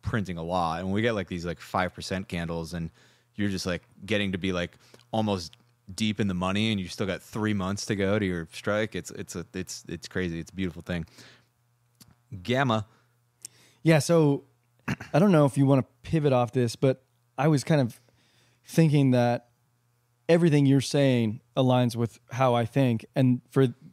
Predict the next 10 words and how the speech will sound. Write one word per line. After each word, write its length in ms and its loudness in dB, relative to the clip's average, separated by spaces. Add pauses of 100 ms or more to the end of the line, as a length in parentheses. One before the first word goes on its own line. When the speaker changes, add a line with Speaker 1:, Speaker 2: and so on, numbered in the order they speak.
Speaker 2:
for 220 2
those 260 4
reasons, 580 2
I 120 2
don't 260 2
wanna 140 2
buy 640 2
meme 400 4
coins 560 -4
'cause 260 -2